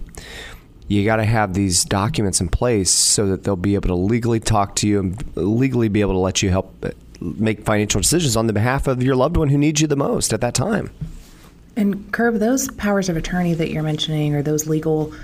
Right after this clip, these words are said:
Speaker 2: uh, appointments have to, we have to make sure we put those in place before they're needed. So
Speaker 1: Right.
Speaker 2: you mentioned it's kind of a morbid conversation and, and not a fun one to have,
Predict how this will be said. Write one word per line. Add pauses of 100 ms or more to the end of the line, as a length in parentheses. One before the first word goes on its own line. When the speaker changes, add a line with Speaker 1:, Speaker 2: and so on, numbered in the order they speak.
(200)
Speaker 2:
uh,
appointments
have
to, (160)
we
have
to
make
sure
we
put
those
in
place
before
they're
needed.
So (260)
Speaker 1:
Right.
Speaker 2:
you
mentioned
it's
kind
of
a
morbid
conversation
and,
and
not
a
fun
one
to
have,